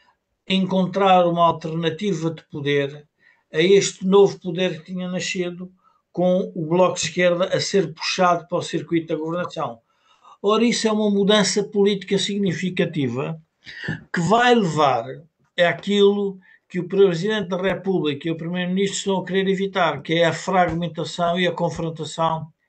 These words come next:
em Portugal. Quando nós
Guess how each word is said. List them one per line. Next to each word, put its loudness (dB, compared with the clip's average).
em -4
Portugal. -6
Quando 0
nós -2